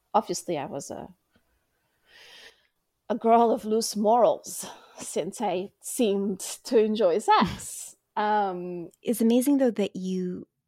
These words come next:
Speaker 2: had that experience as a young person growing up where you were able to develop that confidence.
Speaker 1: I did, but that,
Speaker 2: Yeah.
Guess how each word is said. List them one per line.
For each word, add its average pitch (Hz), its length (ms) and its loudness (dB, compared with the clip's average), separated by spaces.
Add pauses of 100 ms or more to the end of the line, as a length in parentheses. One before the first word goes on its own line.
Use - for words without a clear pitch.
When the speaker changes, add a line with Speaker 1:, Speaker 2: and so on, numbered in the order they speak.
(320)
Speaker 2:
had 202 380 -2
that 175 160 0
experience 196 880 -2
as 170 200 -4
a - 20 -2
young 170 320 -2
person 180 400 -4
growing 165 400 -4
up 180 320 0
where 180 320 -4
you 175 260 -4
were 170 200 -4 (160)
able 180 420 -2
to - 160 -12
develop 165 640 -4 (340)
that - 200 0 (100)
confidence. 240 1300 0 (1800)
Speaker 1:
I 226 60 -8
did, 220 280 0
but 208 200 -2
that, 226 340 -6
Speaker 2:
Yeah. 202 180 0